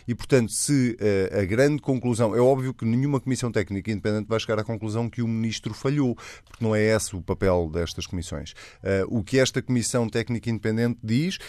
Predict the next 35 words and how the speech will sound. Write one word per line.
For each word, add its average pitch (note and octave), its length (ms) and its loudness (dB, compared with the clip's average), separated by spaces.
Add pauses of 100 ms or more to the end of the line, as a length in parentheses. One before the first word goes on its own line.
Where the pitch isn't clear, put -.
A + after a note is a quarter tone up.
(120)
é A#2+ 120 2
que A2+ 300 2
falhou C#3+ 680 4
a - 40 2
estrutura A#2+ 480 -2
de - 60 -12
comando, B2+ 440 2
houve A2+ 120 2
falha C#3+ 400 4
humana A2+ 500 2
na A#2 120 -2
forma G2+ 360 -4
como G2+ 200 -6
foram G2 300 -4
geridos F#2 420 -4
os E3+ 120 -2
meios, G2+ 460 2
na F#2+ 120 -4
forma G2 320 -4
como G2 220 -8
não G#2+ 200 -4
foi A2 280 -4
antecipada F2+ 560 -4
esta F#2+ 240 -6
trage-, C#3+ 340 -4
eh, F#2 300 -2 (240)
eh, G2 380 0 (220)
eh, A2+ 40 -2
as A2+ 100 0
condições C3+ 600 0
propensas A#2 520 -4
para, F#2 300 -4
para G2+ 180 -4
um A2+ 140 -2
incêndio C3+ 420 -2